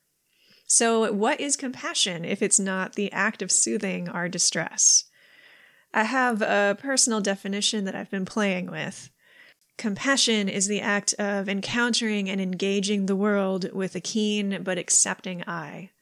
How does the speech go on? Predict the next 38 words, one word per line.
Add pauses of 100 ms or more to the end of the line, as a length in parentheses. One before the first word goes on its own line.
(500)
And
so
self-compassion
is
the
act
of
turning
that
keen
but
accepting
eye (400)
on
yourself
and
on
your
creative
work. (1000)
To
me,
this
feels
like
the
true
counter
to
the
myopic
and
masochistic
eye
of
the
inner
critic,